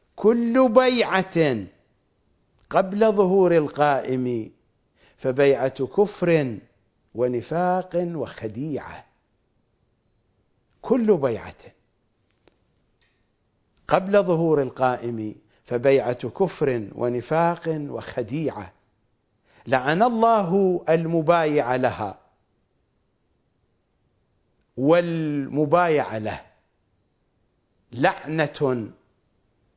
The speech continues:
على الذي يبايع، ولعنة على الذي يبايع، ولعنة على البيعة نفسها،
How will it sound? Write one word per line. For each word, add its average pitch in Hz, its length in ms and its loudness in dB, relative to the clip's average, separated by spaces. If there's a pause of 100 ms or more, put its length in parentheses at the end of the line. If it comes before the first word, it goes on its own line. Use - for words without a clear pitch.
(160)
على 160 340 0
الذي 165 640 0
يبايع، 202 720 2 (1300)
ولعنة 139 1000 -4 (220)
على 143 220 0
الذي 165 600 0 (220)
يبايع، 139 720 2 (880)
ولعنة 143 960 -4 (680)
على 147 280 2
البيعة 139 720 -2
نفسها، 143 840 -4